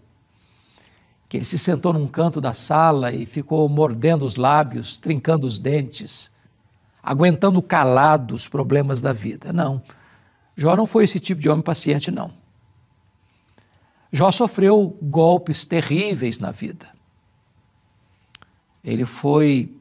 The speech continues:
provado, testado, porque Satanás acusou a Deus e acusou a Jó. Acusou a Deus de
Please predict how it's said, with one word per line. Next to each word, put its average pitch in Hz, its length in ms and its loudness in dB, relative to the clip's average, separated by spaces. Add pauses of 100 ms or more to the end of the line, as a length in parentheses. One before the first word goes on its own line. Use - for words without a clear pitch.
(120)
provado, 127 640 2 (960)
testado, 139 680 -2 (1120)
porque 147 240 -6
Satanás 147 880 0 (600)
acusou 160 720 2
a 127 60 2
Deus 156 380 2
e - 20 0
acusou 247 340 -2
a 156 120 2
Jó. - 340 -2 (1040)
Acusou 165 380 0
a 160 80 6
Deus 175 380 6
de 147 240 0